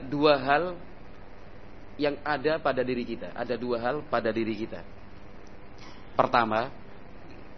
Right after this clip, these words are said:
kita mendapatkan limpahan karunia yang tidak terhitung jumlah.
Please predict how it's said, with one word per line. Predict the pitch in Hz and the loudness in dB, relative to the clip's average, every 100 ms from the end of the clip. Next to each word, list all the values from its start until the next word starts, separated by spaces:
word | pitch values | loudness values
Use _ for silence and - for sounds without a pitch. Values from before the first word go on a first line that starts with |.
| - | -8
kita | 143 151 | 0 2
mendapatkan | 143 131 131 131 135 | 4 4 4 2 0
limpahan | 123 131 131 123 113 | 0 0 0 -2 -4
karunia | 120 123 127 131 | -2 0 0 0
yang | 120 | 0
tidak | 127 110 113 | -2 -2 -2
terhitung | 107 104 104 101 | -4 -6 -6 -6
jumlah. | 90 | -8